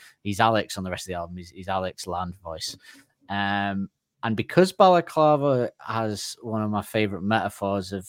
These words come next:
of it being about a, a bit of a guy that's, you know,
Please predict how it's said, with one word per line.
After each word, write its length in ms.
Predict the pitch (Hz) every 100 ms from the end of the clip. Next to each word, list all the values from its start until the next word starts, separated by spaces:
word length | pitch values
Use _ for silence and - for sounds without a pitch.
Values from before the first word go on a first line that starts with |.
| -
of 180 | 101 95
it 140 | -
being 240 | 110 101 98
about 380 | 92 98 95
a, 80 | 92 - 98
a 40 |
bit 140 | 98
of 120 | 95 90
a 40 |
guy 320 | 87 95 95
that's, 300 | 92 92 - - _
you 140 | - 95
know, 220 | 90